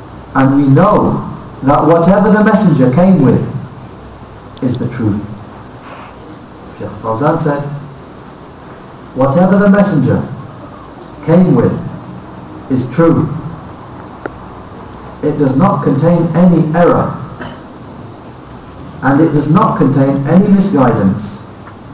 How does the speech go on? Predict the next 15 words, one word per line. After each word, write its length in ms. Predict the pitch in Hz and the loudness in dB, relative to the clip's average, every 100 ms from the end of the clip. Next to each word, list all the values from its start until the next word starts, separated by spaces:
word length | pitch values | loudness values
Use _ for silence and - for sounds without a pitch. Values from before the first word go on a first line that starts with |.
| - - - - - - - - - - - - - - - - | -18 -18 -18 -18 -20 -18 -18 -16 -16 -16 -18 -18 -20 -18 -12 0
nor 280 | 123 131 127 | 2 4 4
anything 580 | 175 190 190 190 185 135 | 6 6 6 6 4 2
deceptive. 520 | 135 110 - - 95 - - - - - - - - - - - - - - - - - - - - - - - | 2 2 -2 -4 -6 -8 -14 -16 -16 -16 -16 -16 -16 -16 -18 -18 -16 -14 -14 -14 -14 -16 -18 -18 -18 -18 -16 -2
Rather, 640 | 127 156 156 160 151 - - - - - - - | 2 4 4 2 0 -2 -8 -14 -14 -16 -14 -10
it 180 | 127 | -8
is 160 | 110 - | -6 0
just 380 | 160 185 - - - - - | 2 2 0 -8 -14 -16 -8
the 120 | 147 160 | -4 0
truth 420 | 151 107 - - - - - - - | 2 2 0 -4 -6 -8 -10 -12 -12
upon 320 | - - - 180 | -10 -2 0 2
its 160 | - | 2
reality. 440 | 185 117 110 98 - - - - - - - - - - - - - - - - - - - - - - - - - | 2 4 2 0 -6 -10 -14 -16 -18 -18 -18 -18 -18 -18 -18 -18 -18 -18 -18 -18 -18 -18 -18 -16 -14 -12 -12 -14 -4
It 160 | 139 131 | -2 2
was 300 | 135 131 - | 2 2 2
brought 400 | 156 180 180 180 | 4 4 4 0